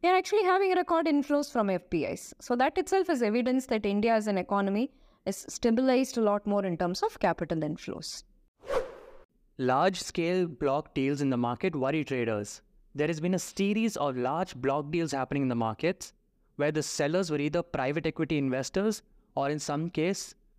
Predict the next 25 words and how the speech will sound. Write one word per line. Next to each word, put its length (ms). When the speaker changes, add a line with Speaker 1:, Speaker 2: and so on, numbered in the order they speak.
Speaker 2:
the 100
promoters 640
themselves. 680
While, 360
uh, 140
Delhivery, 560
Kalyan 340
Jewellers, 420
Go 180
Fashion, 520
and 120
a 40
few 320
other 220
recent 440
I 160
P 220
O 80
stocks 540
saw 300
private 480
equity 400
exits, 580
other 280
stocks 580